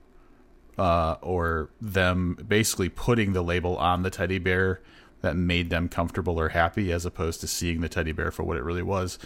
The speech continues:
So there was a lot of that type of stuff going on, but then also just, like, yeah, like, uh, um, fitting in or being accepted for what you are.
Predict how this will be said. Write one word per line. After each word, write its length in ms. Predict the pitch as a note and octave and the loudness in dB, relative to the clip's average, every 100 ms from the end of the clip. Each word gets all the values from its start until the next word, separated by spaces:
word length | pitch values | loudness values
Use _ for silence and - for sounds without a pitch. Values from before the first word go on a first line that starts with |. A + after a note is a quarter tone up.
| - - - - | -16 -18 -16 0
So 100 | A2+ | 4
there 100 | G#2 | 4
was 120 | G2+ | 4
a 40 | |
lot 180 | G#2+ B2 | 4 4
of 160 | G2 D#2 | 2 2
that 280 | E2 F2+ | 2 2
type 180 | - A2+ | 0 -2
of 120 | A#2 | -2
stuff 400 | - A#2+ A#2 - - - - - - - - - | 0 0 0 -6 -20 -20 -20 -20 -20 -20 -10 0
going 260 | A2 A2 | 2 4
on, 220 | G2+ A2+ | 4 4
but 120 | G#2+ G2+ | 2 2
then 160 | F#2+ | 0
also 400 | E2 F#2 B2 C#3+ | 2 2 4 2
just, 280 | F#2+ G#2 - | 2 -2 2
like, 200 | G2 - | 0 2
yeah, 300 | F2+ G2+ E2 D#2 | 4 4 4 0
like, 300 | E2+ E2 E2+ | -2 0 0
uh, 320 | E2 D#2+ D#2+ - - - - - - | 0 0 0 -4 -14 -20 -20 -18 -4
um, 500 | G2 F2 E2 E2 - - - - - _ - - - - - - _ - - | 0 0 0 -4 -6 -14 -20 -20 -20 _ -20 -20 -20 -20 -20 -20 _ -20 -14
fitting 480 | - - A#2 A2 F#2+ | -4 4 4 6 4
in 400 | F#2 F2+ F2+ - - - _ - - - - - - | 2 2 0 -4 -12 -20 _ -20 -20 -20 -20 -20 -6
or 560 | G#2 F#2 F2 E2 D#2+ D#2+ - - - - - - - - - | 0 2 2 2 0 -4 -12 -20 -20 -20 -20 -20 -20 -20 -6
being 280 | G2+ F#2+ E2+ | 0 2 0
accepted 580 | D#2+ - G2 - G#2 G#2 | -2 2 2 2 0 2
for 180 | A2 | 0
what 220 | G2+ G#2 F2 | 2 0 0
you 180 | G#2+ | 0
are. 500 | G2+ G2 G2 G2+ G2+ | 2 2 2 2 -2